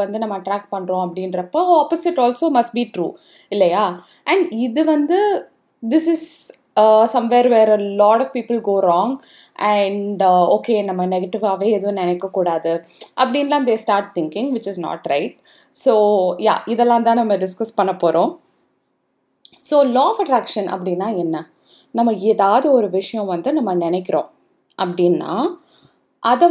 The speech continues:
வந்து நம்ம, நம்மளை நோக்கி அட்ராக்ட் பண்றோம். இதுதான் law of attraction. இது ரொம்ப, ரொம்ப சிம்பிள் திங்கா இருக்கலாம், இல்ல கொஞ்சம் பெரிய விஷயமா இருக்கலாம்,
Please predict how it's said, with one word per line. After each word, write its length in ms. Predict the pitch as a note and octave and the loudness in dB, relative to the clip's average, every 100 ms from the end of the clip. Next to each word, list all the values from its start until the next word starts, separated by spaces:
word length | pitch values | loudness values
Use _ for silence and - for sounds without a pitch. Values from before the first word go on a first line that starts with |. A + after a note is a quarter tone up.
| D4+ | 4
வந்து 280 | C#4 D4 B4+ D5 - A3+ | 0 0 0 0 -6 -4
நம்ம, 340 | A3+ A#3+ B3+ D4+ F4 - _ _ _ A#3 | -2 0 2 0 -2 -6 _ _ _ -2
நம்மளை 260 | A#3+ A3+ G#3 | 0 2 2
நோக்கி 240 | G3+ G3+ G#4+ B3+ | 0 -2 0 0
அட்ராக்ட் 400 | - C4+ C4 - F#3+ | -2 0 0 2 -2
பண்றோம். 300 | - - - _ _ _ _ _ _ _ - C#4+ | -2 -10 -12 _ _ _ _ _ _ _ -8 0
இதுதான் 360 | C4 G#3 C#4 A3+ | 2 2 0 0
law 100 | E3+ F#3 | 0 0
of 100 | G3+ | -2
attraction. 460 | F3+ C#3+ - - C#3+ _ _ _ _ _ - D4+ | -10 -12 -12 -14 -16 _ _ _ _ _ -8 0
இது 120 | F4 D4+ | 2 2
ரொம்ப, 160 | D4 D#4+ | 2 2
ரொம்ப 140 | D#4 E4+ - | 2 2 2
சிம்பிள் 320 | D#4 D4+ D#4+ C#4+ | 0 2 -2 -2
திங்கா 240 | B3 A3+ G3+ | -2 -2 -2
இருக்கலாம், 420 | - G3 F#3+ G3 - | -2 -2 0 -2 -2
இல்ல 100 | A3 A#3 | -2 -2
கொஞ்சம் 260 | A#3 G#3+ G#3+ | -2 -4 0
பெரிய 180 | G#3+ A3+ A3 | 0 2 0
விஷயமா 300 | G#3+ G#3 F#3 E3+ | -2 -4 -6 -8
இருக்கலாம், 300 | - E3+ | -8 -10